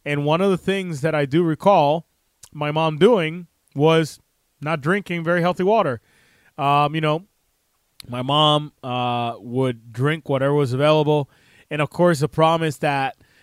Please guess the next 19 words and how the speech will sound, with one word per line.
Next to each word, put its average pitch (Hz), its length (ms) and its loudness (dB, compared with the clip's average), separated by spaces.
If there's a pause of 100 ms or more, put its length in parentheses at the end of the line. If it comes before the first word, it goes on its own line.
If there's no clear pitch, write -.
(160)
a 131 100 -2
lot 147 160 2
of 156 80 2
people 160 300 -2
think 170 260 -6
that 156 140 -6
they're 147 100 -2
making 147 340 -6
a 135 60 -4
healthy 143 320 -2
choice 165 560 -2
by 131 560 -4 (320)
the 143 100 -4
containers 147 560 -4
they 143 60 0
put 143 220 -4
their 139 80 -2
water 151 400 4
in. 156 320 -2